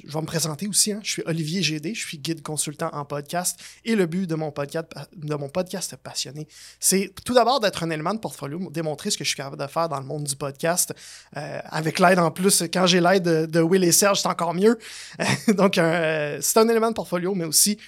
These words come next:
c'est une façon pour moi de réseauter, de rencontrer des gens du monde, euh, des affaires de la Ville de Québec et de la province, euh, et de, surtout de découvrir des humains exceptionnels, qui est le concept du projet. Donc, on découvre des entrepreneurs, des créateurs, euh, qui, qui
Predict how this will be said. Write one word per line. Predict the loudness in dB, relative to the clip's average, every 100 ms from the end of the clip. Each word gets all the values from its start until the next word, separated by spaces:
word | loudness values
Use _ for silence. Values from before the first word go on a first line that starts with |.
| -20 -20 _
c'est | -2 0
une |
façon | 2 2
pour | 0 2
moi | 2
de |
réseauter, | 0 -4 -6 -8
de | -6
rencontrer | -6 -8 -12 -6 -6 -6
des | -8 -6
gens | -4 -4
du | -4 -6
monde, | -6 -6 -8
euh, | -10 -12
des | -8 -8
affaires | -4 -2 -2 -4 -10
de | -6 -2
la | -2 -4
Ville | -6
de | -6
Québec | -8 -8 -6
et |
de | -8
la | -8
province, | -6 -4 -4 -6 -4 -4 -6 -16 -16 -8
euh, | -8 -2
et | -2
de, | 0 -2 -2
surtout | -4 -2 -2 -2
de | -2
découvrir | -6 -6 -4 -4
des | -4 -4
humains | -4 -4
exceptionnels, | -8 -6 -4 -4 -6 -14 -14
qui | -10
est | -8
le | -8
concept | -8 -6 -6 -6 -10
du | -10
projet. | -8 -10 -8 -8 -10 -18 -10
Donc, | -8 -6
on | -6
découvre | -6 -4 -6 -2
des | 0
entrepreneurs, | 2 0 -4 -4 -4 -2 -2
des | -4 -8
créateurs, | -2 -2 -2 -4 -4 -4 -8 -18 -20 -20 _
euh, | -14 -12
qui, | -10 -10 -12 -20 _
qui | -16